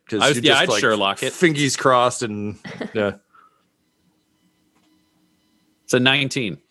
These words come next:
Speaker 1: So
Speaker 3: Nice.
Speaker 1: looking into the canyon, um, it, it is actually open to the sky somewhat. There's a jagged kind of scar along the, uh, the, the top of the thing that does make it a natural break,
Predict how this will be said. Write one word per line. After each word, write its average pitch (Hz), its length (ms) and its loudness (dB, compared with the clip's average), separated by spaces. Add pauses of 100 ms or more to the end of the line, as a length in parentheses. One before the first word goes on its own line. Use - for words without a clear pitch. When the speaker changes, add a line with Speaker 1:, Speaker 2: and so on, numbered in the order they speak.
(580)
Speaker 1:
So 165 300 4
Speaker 3:
Nice. 160 80 -4 (160)
Speaker 1:
looking 190 300 2
into 202 160 -2
the 170 80 -4
canyon, 120 640 -2
um, 104 400 0
it, 127 140 2
it 135 260 -4
is 160 160 4
actually 147 360 0
open 107 400 -2
to - 100 -10
the 90 100 -4
sky 85 460 0
somewhat. 82 420 -4
There's 95 160 0
a 101 60 -2
jagged 104 580 0
kind 101 220 -4
of 87 80 -6
scar 95 480 2
along 92 340 -2
the, 87 380 -4
uh, 82 480 -2
the, 90 180 -2
the 95 80 -6
top 92 400 -2
of 87 160 -10
the 82 400 -4
thing 101 260 -4
that 87 120 -2 (260)
does 113 240 2
make 104 220 -4
it 92 60 -2
a 95 40 -2
natural 92 420 -2
break, 85 380 -4